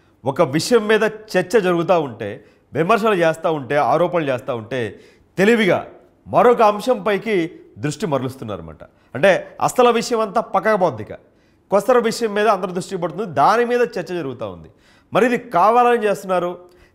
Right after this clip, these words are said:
యాదృచ్ఛికంగా జరుగుతుందో తెలియదు, కానీ ఈ మధ్య అయితే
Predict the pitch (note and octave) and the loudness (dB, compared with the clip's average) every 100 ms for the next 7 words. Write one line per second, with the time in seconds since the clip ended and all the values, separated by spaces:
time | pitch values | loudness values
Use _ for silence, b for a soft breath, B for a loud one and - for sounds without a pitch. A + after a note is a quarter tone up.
0 | G#2+ D3 G#3 F#3+ A#3 G#3+ A#3 A3 G#3+ F3+ | 0 4 4 2 -4 -4 -4 0 0 0
1 | F#3 F#3+ E3+ - D3 F#3+ F#3 F3 F3 F3 | -2 -4 -6 -4 2 4 4 2 0 -2
2 | A2 - B B A#2+ D3 E3 F#3 G3 | -8 -14 B B -8 -4 -2 0 0